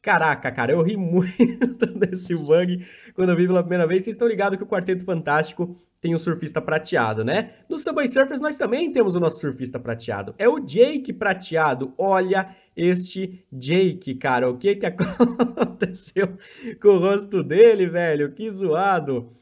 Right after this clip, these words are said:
Bom, esse óculos rosa, isso aí acontece no Android. Eu já vi várias vezes galera me mandar aí print. Inclusive, talvez eu faça uma hora uma coletânea de tanto print que me mandam aí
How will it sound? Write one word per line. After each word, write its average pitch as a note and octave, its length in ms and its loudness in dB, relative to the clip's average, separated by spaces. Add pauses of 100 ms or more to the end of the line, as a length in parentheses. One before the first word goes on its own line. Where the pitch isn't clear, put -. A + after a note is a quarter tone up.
(140)
Bom, F#3 260 2
esse A#3+ 240 2
óculos F3 460 -2
rosa, C3 360 0
isso C3 160 -8
aí F3+ 120 0
acontece C#3+ 800 -2
no D3+ 180 -2
Android. D#3 460 0
Eu D3+ 80 -4
já D3+ 60 0
vi D3+ 120 -8
várias D3 340 -2
vezes C#3 240 -6
galera B2 340 -2
me C3 60 -2
mandar A#2+ 340 -2
aí B2 280 -2 (440)
print. E3+ 500 -4
Inclusive, G#3+ 400 -2
talvez B3+ 260 0
eu B3 80 -6
faça B3 200 -4
uma A3+ 80 0
hora A#3+ 100 4
uma A#3+ 120 2
coletânea A#3 580 2
de A#2+ 100 -6
tanto A3 280 -4
print F3+ 300 -8
que G3+ 100 -10
me F3+ 100 -4
mandam D#3+ 300 0
aí F3 260 -4